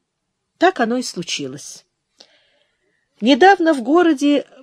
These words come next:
проводили праздник удочерения. Над огромной чашей ипподрома Ферида пела свои песни изначалие.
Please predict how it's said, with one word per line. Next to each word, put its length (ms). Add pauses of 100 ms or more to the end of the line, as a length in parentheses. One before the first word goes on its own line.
проводили 640
праздник 800
удочерения. 1080 (800)
Над 160
огромной 480
чашей 720
ипподрома 640
Ферида 500
пела 680
свои 400
песни 600 (140)
изначалие. 840